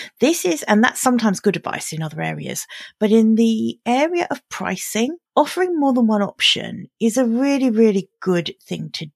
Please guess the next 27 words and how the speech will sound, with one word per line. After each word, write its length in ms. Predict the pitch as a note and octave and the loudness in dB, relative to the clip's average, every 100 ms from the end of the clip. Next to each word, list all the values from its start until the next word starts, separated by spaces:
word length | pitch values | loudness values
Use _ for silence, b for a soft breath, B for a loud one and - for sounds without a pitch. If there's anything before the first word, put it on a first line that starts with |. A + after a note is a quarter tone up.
| - | -10
do. 380 | D#3 A#2 - - - _ _ | -8 -8 -12 -18 -20 _ _
Having 480 | - B3 D#4 F4 B3 | -2 2 2 0 0
different 480 | - B3 - D4 - | 2 2 2 -6 -6
pricing 580 | - G#3 A3+ - A#3+ A3+ | -4 -2 0 2 2 2
tiers 560 | - A3 A3 B3+ C4+ - B B B | 0 2 2 0 -2 -12 B B B
helps 500 | - - D4 - - | -2 0 0 -2 -8
clients 880 | - - A#3+ A#3 B3 C4+ C4 - - - | -8 -4 2 4 4 2 -2 -8 -12 -12
really 880 | F#3 F3+ F#3 A3+ A#3+ B3+ C#4 C#4 C#4+ _ _ _ _ - | -8 -6 0 0 0 0 -4 -6 -8 _ _ _ _ -4
find 360 | A#3+ A3+ A3 | 4 6 4
something 500 | - G#3+ G#3 - A#3+ | 2 0 -2 -2 0
that's 220 | A#3 - | 0 -4
right 320 | F#3 F3+ - - | -4 -4 -4 -8
for 120 | E3 | -8
them. 480 | D#3 D3+ D3 A3+ - _ _ _ _ _ | -6 -6 -4 -4 -6 _ _ _ _ _
So, 600 | - - G3+ G#3 G3 F#3+ - | -6 2 4 6 4 0 -6
you 160 | - B3+ | -2 2
know, 240 | G3 F3 - | 2 0 0
it 180 | A3+ - | 0 2
might 260 | A3+ C#4 - | 2 2 0
be 140 | C4 | -2
that 180 | A3 - | -2 -2
the 140 | A3 _ G3+ | -6 _ 0
offer 680 | B3+ - - F3+ E3 F#3 - | 0 -2 -8 -8 -4 -4 0
is 320 | A3 G3 - - | 0 0 -4 -2
actually 520 | F#3+ - - G#3 G3+ | -4 -2 -4 -2 -2
one 380 | F3 G3 G#3 G#3 - | 0 2 2 2 -2
offer, 420 | F3 - G#3 | -8 -2 -2